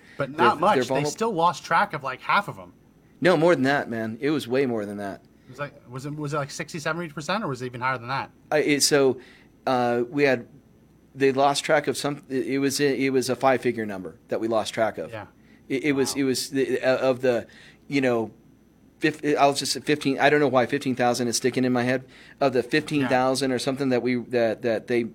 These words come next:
Speaker 2: checked up on, only a, only
Speaker 1: Yeah.
Speaker 2: a few hundred actually answered. We don't know where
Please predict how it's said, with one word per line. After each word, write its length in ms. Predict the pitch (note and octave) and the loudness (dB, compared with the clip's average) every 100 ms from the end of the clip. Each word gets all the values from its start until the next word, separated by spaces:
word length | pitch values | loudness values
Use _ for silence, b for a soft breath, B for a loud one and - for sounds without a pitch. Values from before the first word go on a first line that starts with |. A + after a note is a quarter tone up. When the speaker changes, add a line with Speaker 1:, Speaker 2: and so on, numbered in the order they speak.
| - | -14
Speaker 2:
checked 300 | - C#3 B2 | -2 0 2
up 160 | C3+ B2+ | 0 0
on, 320 | C3 C3 C#3 B B B | 0 0 -2 B B B
only 320 | C#3 C#3+ C#3 B2+ | 0 2 4 2
a, 180 | A2 - | 0 -2
only 200 | C3 B2+ | -2 0
Speaker 1:
Yeah. 40 | A2+ | -2
Speaker 2:
a 20 | |
few 260 | - C#3 | 0 0
hundred 440 | B2 C3+ C3+ C#3+ C3 | 2 0 2 4 4
actually 420 | A#2 A#2 B2 A#2+ A#2 - | 2 0 0 -2 -2 -8
answered. 540 | A#2+ C3 - D#3+ C3+ | -6 -2 0 0 0
We 80 | C3+ | 0
don't 240 | C#3 F2 | 0 0
know 520 | B2+ B2+ B2+ C#3 D3+ D3 B - | -2 0 4 4 2 -2 B -4
where 420 | B2 B2 A#2 | 2 4 2